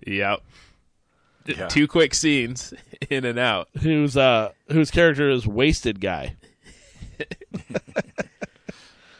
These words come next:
Speaker 2: Jesse.
Speaker 3: Which I think sums it up.
Speaker 2: Where's Van? <laughs>
Speaker 3: I,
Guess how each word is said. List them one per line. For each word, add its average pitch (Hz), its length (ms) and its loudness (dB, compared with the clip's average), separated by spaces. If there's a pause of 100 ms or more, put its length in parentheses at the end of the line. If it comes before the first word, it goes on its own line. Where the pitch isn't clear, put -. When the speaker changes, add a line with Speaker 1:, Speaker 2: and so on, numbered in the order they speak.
Speaker 2:
Jesse. - 500 -6 (360)
Speaker 3:
Which 139 140 -4
I 160 120 4
think 190 260 2
sums 220 340 2
it 170 80 2
up. 165 280 2
Speaker 2:
Where's 113 420 0
Van? 101 500 -6 (420)
<laughs> - 440 -20
Speaker 3:
I, 135 140 -4